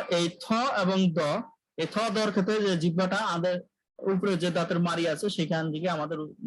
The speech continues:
ইয়াটা উচ্চারণটা হবে থ, দ, থ, দ, থ, দ।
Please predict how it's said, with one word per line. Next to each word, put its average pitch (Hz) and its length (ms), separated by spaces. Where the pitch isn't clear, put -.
ইয়াটা 156 300
উচ্চারণটা 143 500
হবে 147 200
থ, - 60
দ, - 20
থ, - 40
দ, - 20
থ, - 40
দ। 139 40